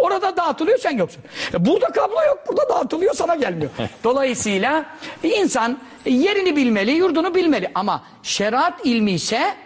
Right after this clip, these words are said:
Speaker 1: ehl-i sünnet alimlerden ders okuyabilir.
Speaker 2: Evet,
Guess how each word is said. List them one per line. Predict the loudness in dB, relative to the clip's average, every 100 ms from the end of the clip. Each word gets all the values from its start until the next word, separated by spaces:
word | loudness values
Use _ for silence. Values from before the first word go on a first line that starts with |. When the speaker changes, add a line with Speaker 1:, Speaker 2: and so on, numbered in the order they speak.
| -16 -4
Speaker 1:
ehl-i | 0 0
sünnet | 0 -2 -2
alimlerden | 0 0 0 0 -2 0 -2 -2 -8 -20 -6 -2
ders | -2 -4 -6
okuyabilir. | -6 -2 -2 -4 -10 -8
Speaker 2:
Evet, | -8